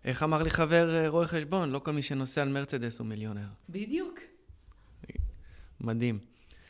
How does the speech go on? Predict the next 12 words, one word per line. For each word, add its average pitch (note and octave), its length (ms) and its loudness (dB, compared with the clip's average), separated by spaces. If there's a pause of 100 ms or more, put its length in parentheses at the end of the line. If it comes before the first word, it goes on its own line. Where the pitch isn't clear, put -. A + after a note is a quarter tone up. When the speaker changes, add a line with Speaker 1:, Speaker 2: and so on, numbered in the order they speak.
(640)
Speaker 1:
נגיעה C3+ 480 4
קטנה, D3 560 2
כי A#2+ 120 -8
דיברתי A#2 400 -2
על A#2+ 60 -2
זה A2+ 100 -6
קצת A#2+ 180 -8
בהתחלה, A#2+ 560 -4 (340)
אבל B2 140 -2
מבחינתך, B2 640 -2 (320)
איך D#3+ 200 -6
זה D3+ 220 -2